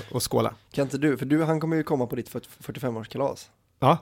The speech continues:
Speaker 1: definitivt.
Speaker 2: Eh, kan inte du duka upp till han och hans fru i en dörrpost?
Speaker 1: Nej, men
Speaker 2: Som
Speaker 1: han
Speaker 2: ska
Speaker 1: ska,
Speaker 2: sitta
Speaker 1: han, ja,
Speaker 2: precis
Speaker 1: han, han ska, han ska få uppträda där. <laughs> Uppklädd som Bingo Rimér som han var,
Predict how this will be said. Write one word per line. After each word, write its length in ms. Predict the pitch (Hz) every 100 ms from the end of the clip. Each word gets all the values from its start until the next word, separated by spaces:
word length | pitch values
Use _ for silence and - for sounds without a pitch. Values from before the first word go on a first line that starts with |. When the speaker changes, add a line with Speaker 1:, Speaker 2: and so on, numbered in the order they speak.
| - -
Speaker 1:
definitivt. 280 | 117 120
Speaker 2:
Eh, 60 | 120
kan 80 | 160
inte 140 | 170
du 80 | 170
duka 300 | 139 139 -
upp 280 | 175 160 -
till 120 | 151
han 200 | 151 131
och 40 | 127
hans 140 | 120
fru 220 | 135 131
i 180 | 135 110
en 120 | 104
dörrpost? 840 | 104 135 110 - - 127 - - 143
Speaker 1:
Nej, 100 | 143
men 80 | 151
Speaker 2:
Som 120 | 175
Speaker 1:
han 100 | 156
Speaker 2:
ska 140 | -
Speaker 1:
ska, 80 | 135
Speaker 2:
sitta 380 | - - - 175
Speaker 1:
han, 140 | 143
ja, 120 | 151 143
Speaker 2:
precis 260 | 143 139
Speaker 1:
han, 80 | 143
han 80 | 147
ska, 180 | - 139
han 180 | 139
ska 140 | 135 143
få 80 | 151
uppträda 640 | 156 - 151 139 110 117
där. 340 | 117 101 123 - - - - - -
<laughs> 140 | 143 - - 131 - -
Uppklädd 460 | 185 - 175 175
som 300 | - 143 139
Bingo 300 | 131 143 143
Rimér 400 | 139 143 160 123
som 180 | 117 127
han 120 | 113
var, 340 | 117 113 113